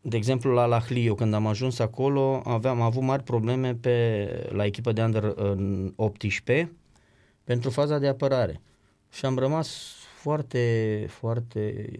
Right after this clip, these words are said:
Eram îngrijorat după două, trei meciuri în care vedeam că ei n-, pentru faza de apărare nu, nu, nu interpretau corect jocul.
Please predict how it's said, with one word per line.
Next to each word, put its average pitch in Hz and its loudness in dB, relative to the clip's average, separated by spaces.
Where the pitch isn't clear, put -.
Eram 123 0
îngrijorat 143 2
după 110 -2
două, 120 2
trei 117 2
meciuri 127 -2
în 110 -4
care 120 2
vedeam 131 0
că 131 -2
ei 127 2
n-, 135 0
pentru 120 0
faza 143 0
de 139 0
apărare 131 0
nu, 143 0
nu, 143 0
nu 139 2
interpretau 151 2
corect 143 2
jocul. 131 0